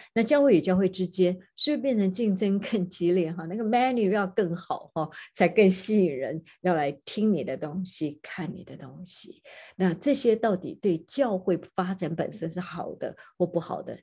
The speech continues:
我们要去想哈。我的确说，线上聚会真的是一个很棒的工具哈。那第二个数据我给大家看，就是，呃，在这一题问说团契跟小组哈，因为团契跟小组是 fellowship 的部分，就是比较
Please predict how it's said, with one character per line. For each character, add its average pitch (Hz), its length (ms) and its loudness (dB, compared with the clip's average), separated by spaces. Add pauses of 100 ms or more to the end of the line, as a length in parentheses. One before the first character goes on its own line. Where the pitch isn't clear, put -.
(160)
我 156 80 -4
们 143 120 -6
要 131 160 -4
去 - 160 -10
想 - 280 -6 (160)
哈。 - 140 -20 (300)
我 175 80 4
的 220 160 4
确 240 200 4
说， 180 320 2 (140)
线 262 400 4
上 185 260 0
聚 170 180 -2
会 165 220 0
真 185 220 2
的 160 80 -2
是 151 180 -4
一 147 120 -4
个 - 240 -6 (160)
很 135 240 -6
棒 156 240 -2
的 135 100 -2
工 165 360 0
具 - 340 -8
哈。 - 120 -18 (280)
那 233 60 2
第 339 160 8
二 269 120 8
个 196 120 4
数 196 240 0
据 190 120 0
我 175 80 4
给 170 160 -4
大 160 160 -4
家 156 160 -6
看， 147 260 -8
就 147 140 -6
是， - 320 -4 (380)
呃， 151 320 0 (400)
在 349 160 6
这 339 180 6
一 269 60 4
题 185 200 6
问 214 200 6
说 202 260 -2
团 196 460 2
契 240 240 0
跟 220 140 2
小 156 280 -2
组 - 280 -6
哈， 170 100 -8
因 285 100 0
为 311 60 -2
团 220 180 0
契 294 140 -2
跟 294 120 0
小 185 180 2
组 180 140 -4
是 185 200 0
fellowship 214 840 0
的 - 80 -6
部 160 220 -4
分， 151 180 -4
就 156 120 -8
是 - 160 -6
比 160 80 -8
较 202 280 -2